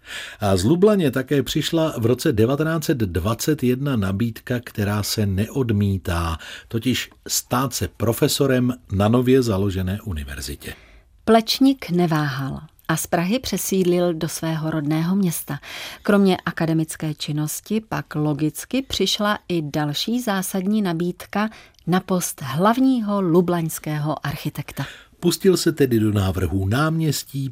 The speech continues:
Speaker 1: parků nebo mostů.
Speaker 2: Asi nejvýraznějším prvkem, který Plečníka dodnes připomíná, je trojmostí v ohybu řeky Ljubljanica. Na jejím břehu stojí také jeho slavná kolonáda.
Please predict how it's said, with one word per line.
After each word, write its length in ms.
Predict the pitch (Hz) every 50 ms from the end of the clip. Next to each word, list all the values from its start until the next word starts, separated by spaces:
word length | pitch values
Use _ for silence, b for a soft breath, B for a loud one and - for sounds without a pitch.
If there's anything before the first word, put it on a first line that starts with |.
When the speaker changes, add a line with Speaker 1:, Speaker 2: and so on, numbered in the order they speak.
| - _
Speaker 1:
parků 600 | 143 131 139 143 - - - 120 120 117 117 113
nebo 280 | 104 98 98 101 95
mostů. 680 | 92 90 95 117 113 - - - - - 82 78 69 67 B B B B B B B _
Speaker 2:
Asi 260 | 220 202 - - 254
nejvýraznějším 1000 | 233 226 226 226 233 226 254 262 269 254 262 247 262 254 254 247 - - 254 247 247
prvkem, 460 | - 262 269 - - - 180 170 165
který 360 | 165 - - 175 170 165 165
Plečníka 720 | - - 175 170 - - - 190 175 170 _ - 175 170 160 147 139
dodnes 440 | - 160 151 143 151 160 185 220 -
připomíná, 800 | - - - 196 - - 190 185 180 180 180 175 180 180 185 185
je 420 | 196 190 175 170 170 170 170 165 165 B B B B _ _
trojmostí 880 | - 180 180 175 175 170 170 170 165 - - - - 220 226 247 262
v 140 | 269 - - _
ohybu 360 | - 170 160 190 202 190 214
řeky 480 | 220 - 190 180 - - 190 185 185 190 - _ _ _
Ljubljanica. 840 | 175 180 190 208 196 226 226 214 196 170 160 156 - - - 151 151 - _ _ B B B B B B B -
Na 60 | 196
jejím 340 | 196 196 190 180 165 165 156
břehu 380 | - - 170 160 160 202 240
stojí 360 | 254 - - 170 160 160 156
také 360 | 156 - 156 - - 160 156 156
jeho 320 | 156 156 147 151 151 151
slavná 680 | 147 - - - 143 135 135 139 139 139 135 135 139
kolonáda. 720 | - - - 196 202 190 175 160 147 143 143 139 139 143